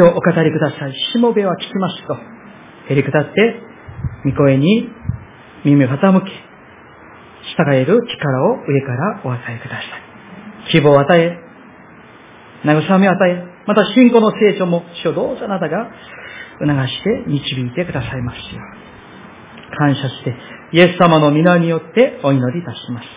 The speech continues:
アーメン。はい、えーとですね、えー、シリ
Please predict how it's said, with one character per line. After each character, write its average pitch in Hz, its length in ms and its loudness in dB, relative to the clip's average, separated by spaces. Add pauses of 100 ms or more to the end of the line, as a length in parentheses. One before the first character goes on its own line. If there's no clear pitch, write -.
(960)
ア 135 440 0
ー - 20 -6
メ 170 300 2
ン。 311 400 -6 (1900)
は 262 100 8
い、 240 260 2
え 202 400 6
ー 190 40 2
と 180 60 2
で 165 160 2
す 196 60 -4
ね、 214 340 2 (340)
え 139 480 -4
ー、 - 60 -14
シ 247 80 2
リ 240 80 4